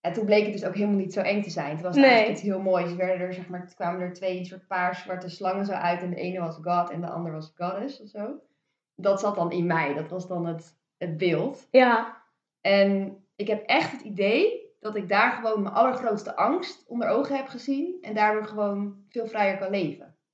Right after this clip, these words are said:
Speaker 1: zeg
Speaker 2: Super
Speaker 1: maar.
Speaker 2: tof, ja.
Speaker 1: Ja.
Speaker 2: En wat is echt het inzicht die je hebt gehad door, door dus de angst op te zoeken?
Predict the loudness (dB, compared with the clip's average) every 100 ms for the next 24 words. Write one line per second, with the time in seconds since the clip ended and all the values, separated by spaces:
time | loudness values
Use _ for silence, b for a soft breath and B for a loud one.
0 | _ _ -4 -4 -2 2 6 8 8 2
1 | 2 6 6 4 0 -4 -6 B 2 6
2 | 8 8 6 4 2 -6 2 2 2 0
3 | 4 2 2 -4 6 6 6 4 6 8
4 | 8 6 2 2 4 4 0 -8 _ 0
5 | 2 0 -2 -4 -6 -4 0 0 0 -2
6 | -4